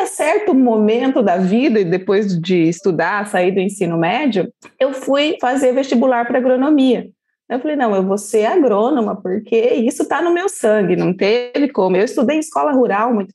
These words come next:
tempo também. E eu falei, "Bom, você é engenheira agrônoma, esquece essa história de ser professora, né?" <laughs> Mas aí, a certo momento, também consegui juntar as duas coisas.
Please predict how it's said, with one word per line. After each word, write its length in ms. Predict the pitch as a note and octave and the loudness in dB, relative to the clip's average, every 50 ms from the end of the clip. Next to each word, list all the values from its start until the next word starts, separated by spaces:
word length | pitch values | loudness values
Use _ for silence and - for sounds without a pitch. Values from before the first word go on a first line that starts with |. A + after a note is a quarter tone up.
| _ | _
tempo 320 | - F#3+ G#3 G#3+ G#3+ G#3 - | -4 -2 -2 -2 -4 -4 -4
também. 500 | - E3 E3 D#3 E3 F3+ G#3 B3+ C4 B3+ - _ _ _ _ F#4 | -2 -2 0 0 0 0 0 0 -2 -2 -6 _ _ _ _ -2
E 60 | F#4+ | 0
eu 40 | F4+ | 0
falei, 180 | - D#4+ C#4 | 0 2 2
"Bom, 360 | A#3 A3+ G#3+ F#3+ E3 F#3+ G3 G3 - | 2 2 2 2 0 -2 -2 -2 -2
você 280 | G3+ A3 A3 A3 C4 A#3 | -2 -2 0 0 0 2
é 60 | B3 | 2
engenheira 380 | C4 C4 C#4+ C#4+ C4+ C4+ C#4 | 2 0 0 0 0 0 0
agrônoma, 680 | C#4 D4+ B3+ B3+ B3+ B3 C4 C#4 E4+ F#4 F#4 F#4 F#4 F#4+ G4+ G#4+ B4 B4 | 0 2 2 2 2 2 2 0 0 0 0 0 -2 -2 -4 -4 -4 -4
esquece 540 | A#4+ - - - - - A#3 B3 C#4+ - - | -4 -6 -6 -8 -4 -2 -2 -2 -2 -2 -4
essa 160 | F#4+ - E4 | -4 -2 -2
história 340 | D#4+ - - C#4+ C4 C#4+ D#4+ | -4 -2 -2 -2 0 0 -2
de 60 | D#4 | -2
ser 140 | - - E4 | -2 -4 -4
professora, 680 | D#4+ F4 F4 - - A4+ A4 - - A3 G#3+ A3 G#3+ G3+ - | -2 -2 -4 0 -2 -2 -4 -2 -2 0 0 2 0 0 0
né?" 80 | B3 A#3+ A3 - E4+ D#4 - - G4 - - - D#4 C#4 - - C4+ C4 - - - - - - - - - - | 0 -2 0 -2 -2 -2 -2 -6 -6 -8 -6 -6 -8 -8 -4 -6 -8 -6 -4 -4 -2 -2 -2 -4 -6 -12 -6 -4
<laughs> 680 | B3+ A3+ A3+ - - C4+ C4 - - - - - - - | -4 -4 -2 -2 -4 -4 -4 -4 -10 -12 -12 -10 -4 -2
Mas 160 | A#3+ C4 B3+ | 0 0 2
aí, 300 | C4+ C4 D4+ E4 D#4+ - | 2 2 2 0 0 0
a 140 | - A#3 B3 | -2 -2 -4
certo 400 | B3 - C#4 C4+ C#4 - - C4 | -2 -2 -2 -2 0 0 0 0
momento, 480 | B3 B3 A#3+ A#3 A#3 A3 G#3+ A3 C4 A3+ | 2 2 2 2 0 0 0 -2 -2 -2
também 420 | D#4+ D4+ C#4+ A#3 A#3+ B3 C#4 D4+ | 0 0 0 2 2 0 0 0
consegui 480 | D#4+ - D#4+ D#4 - C4+ A3+ B3 B3+ D4 | -2 -2 -2 -2 -2 -2 0 2 2 2
juntar 480 | D4 C#4 C4 B3+ D4+ - A3 G3+ G#3+ | 2 2 0 0 0 -2 -2 -2 -2
as 80 | B3+ G#3+ | 0 0
duas 260 | G#3+ G#3+ G3+ A3 A3 | 0 0 0 0 -4
coisas. 420 | - - F#3 - - - - - | -4 -4 -4 -2 -2 -6 -8 -16